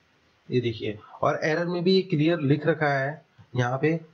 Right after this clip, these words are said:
जो हमारा format है, the value invalid is not a valid format, इस name space के हिसाब से ये हमारा valid format नहीं है। Clear है? फिर उसके बाद हमारा time है, जैसे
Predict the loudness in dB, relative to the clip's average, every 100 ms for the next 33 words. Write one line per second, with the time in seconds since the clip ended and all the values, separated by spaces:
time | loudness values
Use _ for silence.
0 | _ _ -6 0 2 2 0 0 -2 -2
1 | 2 2 0 -4 -8 _ _ -4 -2 0
2 | -2 0 2 4 2 0 -6 -14 _ _
3 | _ _ _ _ _ _ _ _ _ -2
4 | 0 2 2 2 0 2 0 0 -2 0
5 | 0 -2 -6 -6 -4 0 0 0 -2 -2
6 | -4 -4 -6 -4 -4 -4 -6 -4 -2 -2
7 | -2 -2 -4 -4 -2 -2 -2 -4 -8 -8
8 | -10 -14 -14 -14 -16 -14 0 2 4 2
9 | -2 -10 -20 -20 0 2 2 2 0 0
10 | 0 0 2 0 0 -4 -6 -8 -18 -4
11 | -2 -2